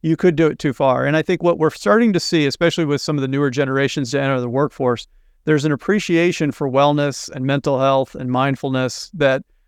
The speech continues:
some of the, the, like, I'm Gen X, and, and certainly that was never talked about when we entered the workforce. Um, I like to think back, again, I'll, I'll go back thousands of years and think about samurai warriors. You know, they obviously trained extensively in martial arts and practice and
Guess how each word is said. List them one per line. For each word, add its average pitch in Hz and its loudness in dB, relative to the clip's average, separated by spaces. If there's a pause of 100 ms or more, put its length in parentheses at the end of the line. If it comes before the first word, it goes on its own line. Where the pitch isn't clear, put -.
some 175 0
of 147 0
the, 135 2
the, 147 -2
like, 131 -4
I'm 143 0
Gen 143 2
X, 139 -2
and, 131 -4
and 127 -6
certainly 143 0
that 139 2
was 127 -4
never 135 2
talked 135 0
about 127 0
when 127 -6
we 156 4
entered 131 0
the 127 -8
workforce. 131 -10 (500)
Um, 135 0 (200)
I 170 4
like 220 4
to 233 2
think 160 -2
back, 135 0
again, 139 -2
I'll, 131 0 (100)
I'll 147 -6
go 147 0
back 135 2
thousands 139 2
of 120 -6
years 127 -2
and 117 -8
think 143 -2
about 127 0
samurai 139 0
warriors. 131 -2 (400)
You - 0
know, 135 2
they 156 2
obviously 165 2
trained 143 0
extensively 131 -2
in 127 -2
martial 131 0
arts 131 0
and 127 -10
practice 135 -2
and 123 -8